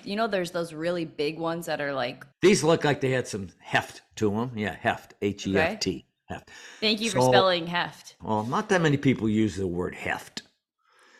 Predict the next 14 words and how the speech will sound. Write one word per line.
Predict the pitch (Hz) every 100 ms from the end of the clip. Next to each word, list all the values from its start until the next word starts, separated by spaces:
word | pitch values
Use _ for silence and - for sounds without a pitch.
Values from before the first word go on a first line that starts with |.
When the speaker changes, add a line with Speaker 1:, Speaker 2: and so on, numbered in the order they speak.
| -
Speaker 2:
Anyways, | 180 156 95 80 80 - - _ _ _
the | 98
cleaning | - 190 175 131
lady, | 110 101 107 113 - -
Speaker 1:
<laughs> | - - -
Speaker 2:
our | 113
friend | 110 123 120 120 117 104 -
Sherry, | - - 151 127 95
came, | - 101 90 98 110 _ _ _ _ _ - - _
and | 98 98 98
she | - - 220
noticed | 160 110 85 -
the |
flies. | - 90 82 - - -